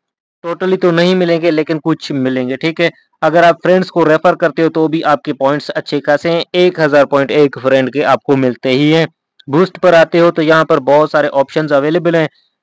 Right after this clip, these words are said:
यहाँ पर कार्ड्स हैं जिनको आप परचेज करके अपना profit per hour बढ़ा सकते हो, जैसा कि इस तरह से, ठीक है। ये मैंने इसको बाय किया,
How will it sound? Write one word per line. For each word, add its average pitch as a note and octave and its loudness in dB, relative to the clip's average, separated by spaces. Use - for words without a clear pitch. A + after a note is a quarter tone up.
यहाँ D3 -4
पर C#3 -4
कार्ड्स D3 2
हैं D#3 0
जिनको D3 0
आप C#3 2
परचेज D#3 0
करके D#3 -2
अपना C#3 -4
profit E3 -2
per D#3+ 2
hour D3 4
बढ़ा C3+ 0
सकते C3 -6
हो, C3 -2
जैसा C3 -4
कि D3 -4
इस D#3 -8
तरह B2+ 2
से, C#3 -6
ठीक D#3 -8
है। F#3 0
ये C#3+ -2
मैंने C#3 0
इसको C3 -4
बाय B2 4
किया, D#3 -2